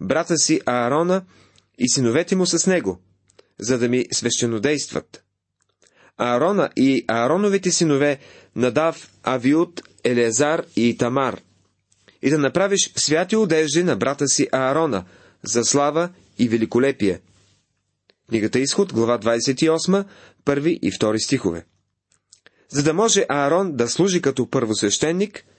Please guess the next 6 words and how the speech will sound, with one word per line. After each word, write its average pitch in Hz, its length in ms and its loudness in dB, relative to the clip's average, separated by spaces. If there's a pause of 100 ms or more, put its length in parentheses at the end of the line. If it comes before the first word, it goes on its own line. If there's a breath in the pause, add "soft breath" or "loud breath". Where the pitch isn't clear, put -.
(440 soft breath)
той 151 220 0
трябва 180 280 2
да 180 80 2
носи 127 300 2
определени 113 540 0
дрехи. 117 360 -2